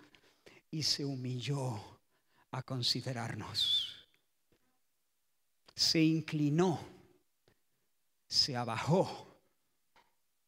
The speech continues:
se puso en marcha para recuperar a su oveja perdida.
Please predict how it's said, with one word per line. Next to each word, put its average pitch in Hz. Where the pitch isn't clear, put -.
se -
puso 202
en 185
marcha 165
para 160
recuperar 156
a 143
su 151
oveja 147
perdida. 120